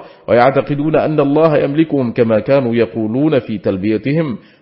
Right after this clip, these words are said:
"لبيك لا شريك لك إلا شريكا هو لك تملكه وما ملك". وقد قال تعالى: "ضرب لكم مثلا من أنفسكم، هل لكم مما ملكت أيمانكم من شركاء فيما رزقناكم فأنتم فيه سواء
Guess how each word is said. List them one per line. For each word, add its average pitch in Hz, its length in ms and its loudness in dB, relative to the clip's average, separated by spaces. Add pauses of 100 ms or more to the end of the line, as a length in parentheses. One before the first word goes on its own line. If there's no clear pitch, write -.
"لبيك 110 440 0
لا 117 200 4
شريك 120 360 -2
لك 120 280 0
إلا 120 340 0
شريكا 135 400 -2
هو 110 280 0
لك 143 160 0
تملكه 123 600 -2
وما 110 360 0
ملك". 143 380 0 (260)
وقد - 280 -2
قال 139 340 0
تعالى: 139 400 4
"ضرب 117 360 0
لكم 127 480 -2
مثلا 135 340 0
من 110 340 -4
أنفسكم، 113 800 -4 (320)
هل 123 140 0
لكم 151 280 0
مما 131 640 -2
ملكت 131 480 0
أيمانكم 123 720 0
من 127 480 -4
شركاء 117 840 2
فيما 131 420 0
رزقناكم 120 760 -2
فأنتم 120 540 -6
فيه 127 260 -4
سواء 135 760 2